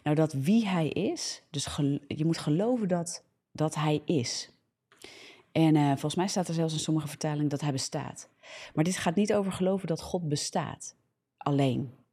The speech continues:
Allereerst moet je geloven dat God bestaat, want anders kun je niet tot God komen. Maar dit gaat zeker ook veel dieper, eh, want geloof in zichzelf, hè, ehm, Hebreeën, eh,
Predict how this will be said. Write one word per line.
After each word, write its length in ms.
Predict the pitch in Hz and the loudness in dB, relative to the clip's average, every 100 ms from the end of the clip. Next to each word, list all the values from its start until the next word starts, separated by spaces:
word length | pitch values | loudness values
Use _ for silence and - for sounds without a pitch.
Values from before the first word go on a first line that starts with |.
| _ | _
Allereerst 320 | - 143 160 147 | -4 -2 0 0
moet 180 | 190 | -2
je 60 | 190 | -2
geloven 420 | 165 151 139 135 | 0 0 0 -2
dat 160 | 139 - | -8 -6
God 160 | 139 | -4
bestaat, 320 | 135 127 143 143 | -4 -2 -2 -2
want 140 | 147 | -2
anders 180 | 156 - | -6 -4
kun 100 | 165 | 0
je 60 | |
niet 120 | 151 139 | 0 0
tot 140 | 139 | -4
God 220 | - - | -6 -6
komen. 460 | - 139 117 117 254 - - - - - | -4 -2 -4 -4 -6 -10 -18 -14 -14 -2
Maar 120 | 151 | 2
dit 180 | 156 202 | 4 2
gaat 200 | - 175 | 0 -4
zeker 440 | - 196 226 220 - | -2 -2 -2 -4 -6
ook 320 | 156 170 170 - | -4 -4 -6 -4
veel 460 | - 220 240 170 | 2 2 2 0
dieper, 520 | - 185 - 131 135 - - - - | 0 0 -2 -6 -6 -10 -18 -20 -8
eh, 240 | - 147 143 | -2 0 0
want 200 | 151 156 | 0 -2
geloof 800 | - - 147 156 208 127 233 - - | -2 0 2 4 4 2 0 -4 -4
in 140 | 147 139 | 0 0
zichzelf, 720 | 135 - 135 117 - - - _ _ - _ | -2 -4 -4 -4 -4 -8 -20 _ _ -20 _
hè, 220 | 147 185 226 - | 2 2 2 0
ehm, 460 | 147 147 143 147 143 _ _ _ _ _ _ _ _ - | 0 2 2 0 -2 _ _ _ _ _ _ _ _ -8
Hebreeën, 520 | - 151 160 151 147 | -4 0 4 4 4
eh, 280 | - 143 | 0 -2